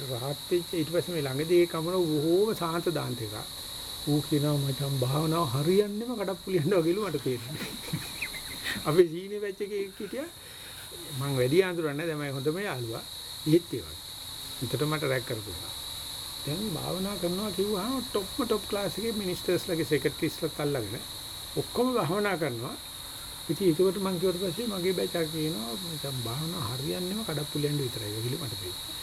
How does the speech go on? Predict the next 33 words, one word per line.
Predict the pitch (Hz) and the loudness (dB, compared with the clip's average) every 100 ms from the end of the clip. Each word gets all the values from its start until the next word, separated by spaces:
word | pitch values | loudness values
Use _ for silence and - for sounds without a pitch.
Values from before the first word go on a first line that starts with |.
| - | -8
ඒ | - 160 | 2 4
කියන්නේ | 196 233 | 4 4
ඒ, | 220 208 220 214 208 185 | 4 4 2 -2 -2 -2
ඒ | 190 180 165 | -2 -2 -4
කෙලෙස් | - 143 151 190 | 0 2 4 2
ගහන | - 180 147 220 | 0 -2 -2 0
ගැහිල්ල | 190 135 226 240 92 113 - - - - - | 0 2 0 0 -2 -4 -12 -12 -12 -12 -4
දැක | 147 160 | 2 2
ගන්න | 226 226 226 202 | 2 0 0 2
ඕනේ. | 190 254 | 2 2
ඊට | 247 | 0
පස්සේ | 254 240 247 | 0 0 0
කෙලෙස් | 190 226 - - - - - - | 4 4 4 -6 -12 -12 -12 -8
අල්ලන්න | - 151 214 302 339 | 2 6 8 8 8
ඕනේ. | 254 147 160 330 339 294 - - - | 8 6 4 0 -2 -6 -14 -12 -10
හුරුතලින් | - 190 247 311 320 294 | 2 2 4 6 8 8
බෑ. | 139 - - - - - | 6 -4 -10 -12 -12 -4
කෙලෙස් | - 139 143 | 2 4 4
අපිට | 160 180 | -2 -2
ගහන්නේ | 147 123 165 180 | -2 -2 -2 -4
යම් | 135 147 | -4 -4
කතාකාරයකටද | - 131 139 151 156 285 285 143 113 113 - - - - | -4 -2 -2 -2 -2 -2 -2 0 0 -2 -6 -10 -10 -10
ඒ | - 156 | 0 2
ප-, | 185 127 | 2 -2
ඒ | - 143 | 0 0
විදිහට | 143 135 262 | 2 4 4
පහර | - 151 220 | 2 -6 -2
දෙන්න | 294 294 196 | 2 4 2
ඕනේ. | 127 104 - - - - | 0 -4 -8 -10 -8 0
ඒ | 202 | 2
සාමූහිකව | 185 123 135 185 220 285 | 2 2 0 4 4 4
දෙන්න | 302 277 294 | 4 6 6
පුළුවන්. | 311 180 | 4 0